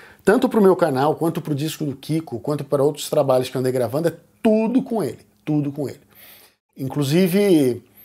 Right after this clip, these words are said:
quando eu mandei os tracks pra o Noli, que foi o cara que mixou o disco do Kiko, eu mandei um canal processado como eu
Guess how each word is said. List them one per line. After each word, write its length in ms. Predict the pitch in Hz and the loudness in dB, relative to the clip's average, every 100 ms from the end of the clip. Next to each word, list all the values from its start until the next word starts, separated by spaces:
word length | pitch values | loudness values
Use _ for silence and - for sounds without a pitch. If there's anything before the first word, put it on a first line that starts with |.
| _ - | _ 0
quando 180 | 190 | 2
eu 40 | 208 | 4
mandei 260 | 196 165 | 2 2
os 160 | 165 - | 2 0
tracks 440 | - 143 143 - | 0 0 0 -6
pra 180 | - 151 | -2 0
o 80 | 147 | 2
Noli, 480 | 147 185 170 117 - _ _ | 2 2 2 -2 -8 _ _
que 120 | 135 | -10
foi 260 | - 143 135 | -4 0 0
o 60 | |
cara 220 | 135 127 | 2 0
que 80 | 127 | 0
mixou 380 | 135 131 - 135 | -4 -4 -2 0
o 20 | |
disco 280 | 127 131 - | 0 -4 -6
do 100 | 113 | -8
Kiko, 360 | - 208 208 - _ - - - - - _ - | -6 -6 -6 -18 _ -20 -20 -20 -20 -20 _ 2
eu 140 | 190 | 4
mandei 280 | 196 180 170 | 4 4 4
um 100 | 165 | 2
canal 300 | 160 156 151 | 0 0 0
processado 600 | 156 156 151 - 160 143 | 0 -2 -2 2 2 2
como 300 | 139 151 151 | -2 -2 2
eu 380 | 147 175 170 - | 4 6 4 0